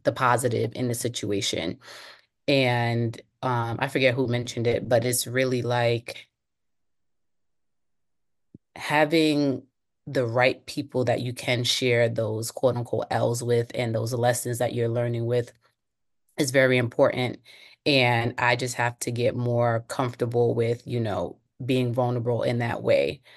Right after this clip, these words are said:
Um, 'cause I might only tell one or two people, like, you know, what's really going on, but to the outside world, you know, everything is great. I'm killing it. You know, I'm doing the thing.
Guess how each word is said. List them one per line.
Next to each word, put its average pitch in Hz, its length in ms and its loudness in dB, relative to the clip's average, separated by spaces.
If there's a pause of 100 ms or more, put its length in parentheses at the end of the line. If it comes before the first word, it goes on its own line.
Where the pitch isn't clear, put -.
(220)
Um, 127 220 2
'cause 127 160 0
I 123 60 6
might 123 240 2
only 120 240 -2
tell 113 280 -2
one 117 200 -4
or 113 80 -6
two 113 160 -8
people, - 380 -2
like, 76 260 0
you 110 160 -8
know, 87 160 -2
what's 107 260 -2
really 117 260 -2
going 104 280 2
on, 85 360 -2
but 117 140 0
to 135 100 2
the 117 60 2
outside 92 440 2
world, 90 440 2
you 107 100 -6
know, 85 380 -4
everything 135 320 0
is 156 100 -4
great. 160 300 4
I'm 131 140 -2
killing 151 380 0
it. 143 180 -2
You 139 100 -2
know, 135 180 -2
I'm 123 120 -4
doing 139 220 -2
the 139 80 -2
thing. 135 460 0